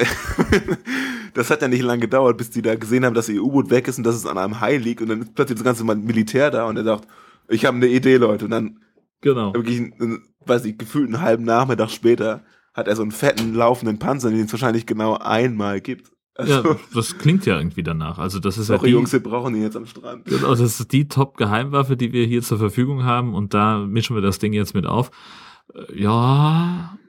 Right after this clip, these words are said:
Speaker 2: also
Speaker 1: <laughs>
Speaker 2: mag ja sein. Aber das, ja.
Speaker 1: Finde ich total geil. Also der Film ist wirklich, weiß nicht, der ist einfach gut gemacht. Ich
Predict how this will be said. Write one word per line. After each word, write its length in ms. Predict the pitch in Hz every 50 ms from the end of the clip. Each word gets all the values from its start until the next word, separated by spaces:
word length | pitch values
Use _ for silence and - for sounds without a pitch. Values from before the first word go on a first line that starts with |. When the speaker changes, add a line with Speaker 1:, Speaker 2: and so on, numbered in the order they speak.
| _ _
Speaker 2:
also 240 | - 123 113 120 -
Speaker 1:
<laughs> 1120 | - - - - - - - - - - - - _ _ _ _ _ _ _ _ _ -
Speaker 2:
mag 260 | - 98 120 143 143 147
ja 120 | 151 139
sein. 460 | 120 120 120 120 101 90 90 87 82 - - - - - - - - - - - _ _ _ _ _ _
Aber 200 | - 101 101 101
das, 120 | 95 95 98 131 - - - - - - - - - - - - - _
ja. 100 | - 95
Speaker 1:
Finde 140 | 87 87 123
ich 60 | 120
total 320 | 123 113 - 127 110 117 113
geil. 380 | 101 110 110 113 - - - _ _
Also 400 | - 113 117 117 117 110 107 107 - _ _ _ _ _ _ _ -
der 100 | 135 127
Film 120 | 175 185
ist 120 | 180 147 147
wirklich, 460 | 160 147 147 139 131 127 - _ _ _ _ _ _ _ _ _ _ _ _
weiß 240 | - 120 113 98 101
nicht, 140 | 101 104 113
der 80 | 113
ist 60 | 131 143
einfach 160 | 139 123 117
gut 140 | - 120 107
gemacht. 380 | - 113 110 101 101 - - _
Ich 180 | - - - -